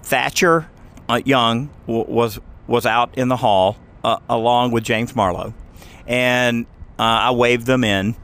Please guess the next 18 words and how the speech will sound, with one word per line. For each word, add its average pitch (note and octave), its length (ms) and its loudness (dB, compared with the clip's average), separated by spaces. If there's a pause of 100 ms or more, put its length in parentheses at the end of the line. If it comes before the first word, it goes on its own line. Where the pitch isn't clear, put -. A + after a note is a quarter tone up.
(520)
and A#2+ 380 0
they D3 220 2
said D3 520 0
to D3 120 -2
me, G2+ 540 0
as A#2 140 -2
we A#2+ 140 4
were G#2+ 120 0
getting A#2+ 320 0
ready, A2+ 460 2
you A#2+ 80 -2
know, G#2 100 0
to A2 160 -4
do, A2+ 480 2 (380)
uh, G#2 360 -2
this, - 480 -2 (200)
uh, G#2+ 180 -4
this, A2 260 -8